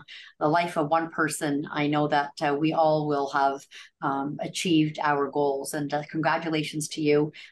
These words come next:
uh, not only as a friend, but, uh, you know, as a, as a woman, as an entrepreneur. Uh, so much of what you have achieved is really just reflective of what, uh, Doctor Neil Dallas stood for. And I know that we can't see him right now, but from wherever he is, I know that he is shining his light,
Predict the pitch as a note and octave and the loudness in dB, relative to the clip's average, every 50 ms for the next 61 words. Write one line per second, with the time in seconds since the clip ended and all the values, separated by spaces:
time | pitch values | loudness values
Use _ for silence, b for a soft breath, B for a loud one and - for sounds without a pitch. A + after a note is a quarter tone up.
0 | B B D#3 D3 D#3 D#3 D#3 D#3 D#3 D3+ D3+ D3+ D3 D3 C3+ C#3+ C3+ - - D3+ | B B -4 -2 0 0 2 2 0 0 2 2 2 0 0 -2 -6 -4 -2 0
1 | D3 D3 D3+ D3+ D3 D3 C#3+ C#3+ C#3+ - - D3+ C#3 C#3 C#3 C#3+ D3+ D3+ D3 D3 | 0 0 0 0 0 0 0 -2 -2 -4 -2 0 2 2 0 0 -2 -2 -2 -2
2 | D3 C#3+ C#3 - D3 D3 D3 D3+ D3 D3 C3 C3 C#3+ D#3 D#3 D#3 D3+ D3+ D3+ D3 | -2 -2 -4 -4 -6 -6 -6 -6 -4 -4 -2 0 2 2 2 2 2 2 2 0
3 | C#3 C#3 C#3 - C#3+ C#3+ C#3 C#3+ C#3+ - C#3 - - - D3 D3 D3 D3+ D3+ D3 | 0 -2 -4 -4 -2 0 0 0 -2 -4 -10 -14 -8 -6 -4 -2 0 2 2 2
4 | D3 D3 D3+ B B B B B B - D#3+ - - G3 F#3 F3+ F3 E3+ E3 - | 2 0 -2 B B B B B B -8 -6 -2 0 2 2 2 2 0 0 -2
5 | D#3+ D3+ D3+ D#3 D3+ - D#3 D3 D3+ D3 C#3 B2+ - - D#3 C#3+ C#3+ C#3+ C#3+ C#3+ | -4 0 0 0 0 0 -2 -2 -2 -2 -4 -6 -6 -2 0 2 2 2 0 -2
6 | - D#3 D3 C3+ C#3 D3 D#3 D3+ D3+ D3 D3 D3 D3 - - D3 - - D#3+ D#3 | -4 -4 -4 -4 -2 -2 -2 0 0 0 -2 -4 -8 -6 -8 -6 -2 -2 -2 -2
7 | D#3 - D#3 D3 C3+ C#3+ C#3+ C#3 C#3 C#3 - B B B B B B - D3 D3 | -2 -2 -4 -4 0 0 0 0 0 -2 -6 B B B B B B -2 0 0
8 | C#3+ D3+ - D#3 C#3+ C#3 D3+ D3 C#3+ D3 - D3+ D3 D3 C#3 C#3+ C#3+ C#3+ C#3 C#3 | 0 -2 -2 -2 -2 0 0 -2 -2 -2 -2 -2 0 0 0 0 2 2 2 2
9 | C#3+ C#3 - - D3 C#3 C#3 - - D3 C3+ C3+ C#3 C3+ C#3 C#3 D3 C#3+ C#3+ D3 | 0 -4 -4 -6 -6 -6 -6 -4 -2 0 2 2 0 0 -2 -2 -2 0 0 2
10 | D3+ D3+ D3 D3 C#3+ C#3+ C#3+ - B B B B B B B F3+ F3 F3 - F#3+ | 2 2 2 2 0 -2 -4 -10 B B B B B B B -6 -4 -2 -2 -2
11 | F3+ F#3 - - F#3+ F#3 F3 F3+ F3+ F3 F3 F3 F3 F3+ E3+ E3 E3+ F3+ F3 E3 | -2 -2 -2 -2 0 0 0 0 2 2 2 0 2 0 0 0 0 0 0 -2
12 | D3+ - - D3+ D3 D3 D3+ D#3+ E3 D#3+ E3+ D#3+ D#3+ D#3+ D3+ D3+ D3 D3 C#3+ D#3 | -2 -2 -4 -4 -2 0 0 0 0 -2 -4 -6 -4 -2 0 2 2 2 0 0
13 | D3 C#3+ D3 D3 C#3+ D3 D3 - D3+ C#3+ C#3+ C#3 - - E3 D#3+ D#3 D#3 D#3 D#3 | -2 0 0 0 0 0 -2 -2 -2 0 0 0 0 0 0 0 0 0 0 -2
14 | D3 D3+ C#3+ - - C#3 C#3 C3+ - - | -2 -4 -4 0 2 2 2 2 0 -4